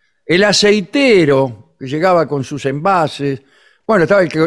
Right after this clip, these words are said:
el querosenero también, ¿no? Los cobradores del gas y la, la, y,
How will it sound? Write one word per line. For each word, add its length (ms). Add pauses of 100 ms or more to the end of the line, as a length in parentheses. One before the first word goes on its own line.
(120)
el 80
querosenero 840
también, 500
¿no? 380 (520)
Los 180
cobradores 600
del 180
gas 320
y 80
la, 160
la, 140
y, 560